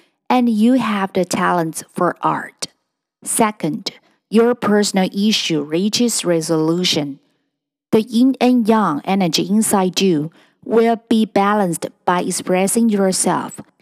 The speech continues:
through creative and artistic activities. Your emotions are running high. Third, you may make friends with an older man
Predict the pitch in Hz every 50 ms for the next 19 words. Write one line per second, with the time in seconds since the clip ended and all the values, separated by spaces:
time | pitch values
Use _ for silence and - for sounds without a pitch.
0 | _ _ _ - - 214 226 247 262 269 - - - 180 165 - 190 208 226 220
1 | - - 175 147 143 - - - - 196 185 175 - - - 160 170 165 - -
2 | 214 202 190 - - - - - - - - 156 147 - _ - - 160 - -
3 | - - - - - - - - - - _ _ _ _ _ _ _ _ _ _
4 | - 226 254 294 311 277 226 175 165 170 175 190 202 - 214 196 190 190 196 -
5 | - - - _ _ _ - 185 190 180 170 175 170 175 180 180 185 175 160 185
6 | 185 170 147 143 - 170 - _ _ _ _ _ _ _ _ _ _ _ _ _
7 | - 262 240 196 170 156 - - - - _ _ _ _ _ _ - 339 359 349
8 | 339 311 277 262 277 277 269 - - - 240 226 196 170 - - - - - -
9 | - _ _ - - 247 247 220 - 220 214 214 - - - 233 254 262 226 196
10 | 196 196 185 180 190 185 175 160 143 139 - -